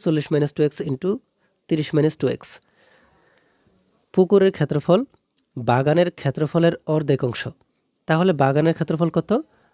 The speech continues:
বারোশো। এই বারোশোর অর্ধেক। তোমরা দেখতে পাচ্ছ বারোশোর অর্ধেক আমরা এখানে লিখে নিয়েছি। এই বারোশোর অর্ধেক যত, এই চল্লিশ মাইনাস টু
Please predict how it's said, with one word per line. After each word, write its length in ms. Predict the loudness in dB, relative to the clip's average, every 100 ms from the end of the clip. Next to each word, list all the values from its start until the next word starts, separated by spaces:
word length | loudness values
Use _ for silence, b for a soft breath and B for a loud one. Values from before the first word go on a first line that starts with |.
| _ -10
বারোশো। 520 | 0 2 2 0 -4 -8 _ b b _ 0
এই 140 | 2 4
বারোশোর 420 | 2 0 0 -2 -2 _ _ -6
অর্ধেক। 360 | -4 -4 -6 -8 _ _ _ _ -4
তোমরা 160 | 0 0
দেখতে 160 | -2 -4
পাচ্ছ 180 | -4 -2 0
বারোশোর 380 | 0 0 2 0 -2 -6
অর্ধেক 220 | -4 -2 -4
আমরা 120 | -2 -4
এখানে 160 | -2 -4
লিখে 140 | -2 -4
নিয়েছি। 240 | -4 -6 -10 _ -2
এই 80 | 0
বারোশোর 340 | 0 -2 -2 0
অর্ধেক 200 | 0 0 0
যত, 160 | 0 0 -4 _ _ b b b b _
এই 120 | -2 -2 0
চল্লিশ 220 | 0 0
মাইনাস 200 | 0 0
টু 60 | 0